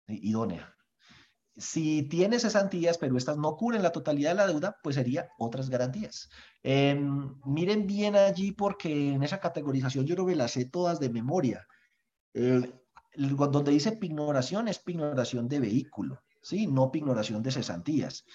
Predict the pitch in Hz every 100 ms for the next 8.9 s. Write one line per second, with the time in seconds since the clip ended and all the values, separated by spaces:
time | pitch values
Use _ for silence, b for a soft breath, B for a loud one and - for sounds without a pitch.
0 | B B B 147 139 147 170 170 131 127
1 | 135 143 147 139 147 151 151 - 131 117
2 | 107 104 104 123 139 135 127 113 101 110
3 | 107 120 123 123 123 120 104 98 90 -
4 | 113 123 131 113 110 120 127 110 - 185
5 | 175 190 202 226 226 226 208 233 240 226
6 | 214 202 156 131 117 113 117 160 117 113
7 | 139 147 160 135 113 135 147 131 131 135
8 | 107 123 139 110 120 139 120 156 -